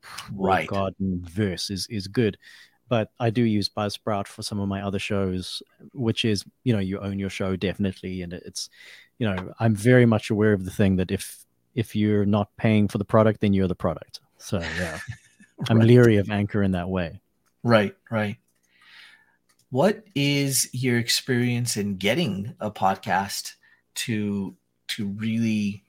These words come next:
Speaker 1: take off? I mean, you talked already a little bit about making sure that they're very honed in on, on their meaning and purpose behind creating the show. You can't just be in the, in the red ocean with a whole bunch of other people doing the same exact thing.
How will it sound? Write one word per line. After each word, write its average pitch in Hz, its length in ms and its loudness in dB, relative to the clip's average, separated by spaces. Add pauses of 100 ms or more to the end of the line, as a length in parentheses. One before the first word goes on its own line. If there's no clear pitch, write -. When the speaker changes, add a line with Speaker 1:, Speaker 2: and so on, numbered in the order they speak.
Speaker 1:
take 95 280 -6
off? 95 340 -2
I 95 60 -10
mean, 92 180 -6
you 90 120 -8
talked 104 260 0
already 98 440 -2
a 95 100 -2
little 98 220 -4
bit 98 140 -6
about 92 360 -2
making 95 280 -10
sure 95 300 -6
that 95 180 -12
they're 87 200 -8
very 90 340 -6 (380)
honed 95 320 -4
in 92 220 0
on, 82 260 -6 (340)
on 87 280 -4
their 87 200 -6
meaning 87 480 -6
and 69 140 -12
purpose 92 360 -8
behind 80 420 -12
creating 82 360 -6
the 90 80 -6
show. 85 220 -2
You 113 80 -6
can't 76 240 -8
just - 220 -8
be 85 260 -6 (380)
in 90 160 -2
the, 80 220 -4 (120)
in 98 160 -2
the 90 100 -4
red 92 240 2
ocean 95 460 0
with 87 240 -6
a 87 60 -6
whole 87 160 -6
bunch 90 180 -4
of - 80 -6
other 87 160 -4
people 87 260 -6
doing 87 220 -4
the 82 60 -8
same 85 240 -2
exact 85 360 -2
thing. 92 300 -4